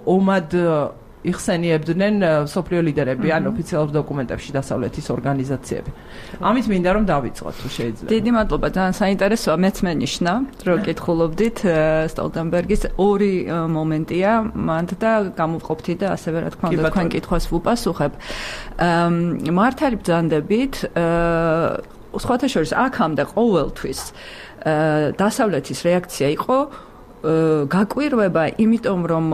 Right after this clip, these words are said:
Speaker 2: რუსეთს შენარჩუნებული ქონდა თავიდანვე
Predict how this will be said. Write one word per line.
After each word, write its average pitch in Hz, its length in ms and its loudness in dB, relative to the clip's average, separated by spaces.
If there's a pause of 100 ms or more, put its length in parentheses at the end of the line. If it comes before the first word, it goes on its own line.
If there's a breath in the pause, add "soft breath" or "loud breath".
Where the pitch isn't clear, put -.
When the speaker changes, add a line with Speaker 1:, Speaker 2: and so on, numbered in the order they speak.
(140)
Speaker 2:
რუსეთს 240 540 0
შენარჩუნებული 190 880 0
ქონდა 135 340 -2 (120)
თავიდანვე 170 920 0